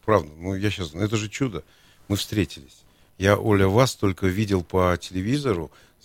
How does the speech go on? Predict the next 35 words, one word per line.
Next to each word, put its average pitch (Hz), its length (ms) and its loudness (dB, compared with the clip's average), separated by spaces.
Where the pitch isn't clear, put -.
слышал 104 360 0
о 80 60 4
вас, 76 220 -2
а 76 40 -18
теперь 98 260 -2
я 98 60 2
с - 100 -6
вами 92 160 -2
разговариваю. 76 720 -2
Разве 80 240 -6
это 80 120 -10
не 90 120 -2
чудо? 135 260 -6
Нет, 151 280 6
а, 107 340 4
п-, 98 220 -12
п-, 127 200 -12
чудо 175 380 6
и 117 80 -2
счастье — 143 500 2
это 104 100 -6
всё 160 280 -4
очень 131 320 0
близко. 113 500 -4
Слышать, - 480 2
видеть, 110 440 0
э, 87 180 -2
дышать, 98 640 2
наслаждаться, 98 760 4
влюбляться, 92 840 2
одеваться 104 560 2
и 95 40 -2
раздеваться — 95 580 -2
это 101 160 -4
чудо. 151 320 -14